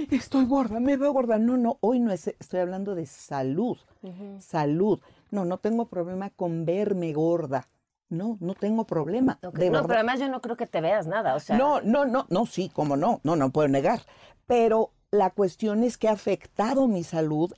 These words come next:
Speaker 1: este
Speaker 2: Ujú.
Speaker 1: sobrepeso. Entonces,
Speaker 2: Ujú.
Speaker 1: hoy sí me entiendo, o sea, por eso estoy tan enfocada, porque, nah, como dijo Juan Gabriel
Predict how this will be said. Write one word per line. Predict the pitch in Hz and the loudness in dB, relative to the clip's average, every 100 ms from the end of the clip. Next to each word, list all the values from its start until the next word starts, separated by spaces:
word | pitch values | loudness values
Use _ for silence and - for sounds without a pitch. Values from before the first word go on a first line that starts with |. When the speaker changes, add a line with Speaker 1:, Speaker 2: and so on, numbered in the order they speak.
| 170 | 0
Speaker 1:
este | 190 196 202 | 0 2 0
Speaker 2:
Ujú. | 196 | 2
Speaker 1:
sobrepeso. | 190 156 165 - 226 214 - - - | 2 2 2 2 0 0 -2 -10 -6
Entonces, | 160 185 175 185 165 | -2 -2 0 -2 -2
Speaker 2:
Ujú. | 165 165 151 | -8 -10 0
Speaker 1:
hoy | 202 240 233 | 2 2 -2
sí | - 233 | -2 2
me | 247 | 2
entiendo, | 175 202 208 | 2 2 2
o | |
sea, | 208 180 | 0 0
por | 175 | 2
eso | 196 - | 2 0
estoy | 269 - 262 | -6 0 0
tan | - 277 | 0 2
enfocada, | 262 190 165 170 180 | 2 0 0 2 2
porque, | 190 175 165 - - - _ | 0 -4 -6 -6 -14 -20 _
nah, | - 262 - _ _ | -8 -8 -10 _ _
como | - 226 220 | 0 2 2
dijo | 220 254 285 | 2 2 2
Juan | 294 285 208 165 | 2 0 2 2
Gabriel | 175 156 175 208 269 294 220 | 2 2 4 4 4 4 0